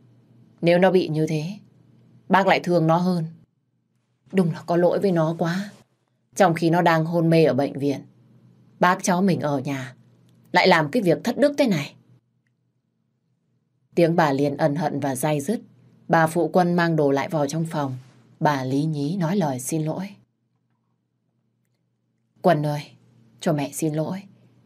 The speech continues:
Mẹ lầm cẩm thật rồi. Để tí mẹ nấu bát cháo gà. Mẹ đi cùng con đến bệnh viện thăm cái Ngân nhá."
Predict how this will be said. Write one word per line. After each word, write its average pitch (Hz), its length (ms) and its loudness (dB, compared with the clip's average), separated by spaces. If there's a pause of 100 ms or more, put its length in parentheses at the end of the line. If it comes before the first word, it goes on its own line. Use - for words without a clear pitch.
(300)
Mẹ 165 160 4
lầm 151 200 4
cẩm 139 260 0
thật 147 180 -10
rồi. 139 220 -6 (640)
Để 165 200 2
tí 156 240 0
mẹ 190 160 -2
nấu 151 160 0
bát 185 180 0
cháo 180 180 -4
gà. 151 340 -4 (560)
Mẹ 175 120 4
đi 185 200 4
cùng 139 240 -4
con 170 220 -4 (640)
đến 175 240 2
bệnh 180 200 0
viện 143 300 -2
thăm 160 200 -4
cái 196 120 -2
Ngân 165 280 0
nhá." 180 300 -4